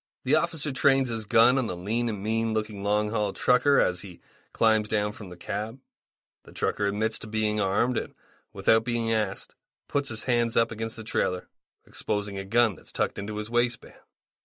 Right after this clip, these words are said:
Miller quickly forces cuffs on the thick wrists of the eerily calm and affable captor of the now incredibly loud prisoner behind the curtain. Officer Miller escorts Rhodes past the haphazardly parked white eighty-eight Peterbilt and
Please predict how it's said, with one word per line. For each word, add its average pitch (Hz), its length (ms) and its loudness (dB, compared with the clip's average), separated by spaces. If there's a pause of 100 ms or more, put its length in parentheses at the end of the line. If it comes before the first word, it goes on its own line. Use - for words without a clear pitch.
(160)
Miller 101 320 0
quickly 107 420 -2
forces 107 460 -2
cuffs 120 340 0
on 107 120 0
the 90 80 -4
thick - 320 -4
wrists 110 340 0
of 95 80 -4
the 90 260 -12
eerily 104 360 -4
calm 104 420 -2
and 78 120 -10 (320)
affable 101 380 -4
captor 117 580 0
of 104 140 -2
the 90 80 -12
now 98 320 -2
incredibly 120 680 0
loud 98 280 0
prisoner 123 440 2
behind 92 320 -8
the 80 40 -16
curtain. 90 420 -2 (680)
Officer 90 380 -6
Miller 92 240 -4
escorts 95 460 -6
Rhodes 98 320 -2
past 104 360 2
the 87 120 -6
haphazardly 101 640 0
parked 110 280 0
white 101 380 -4
eighty-eight 104 440 -6
Peterbilt 117 540 -2
and 87 200 -8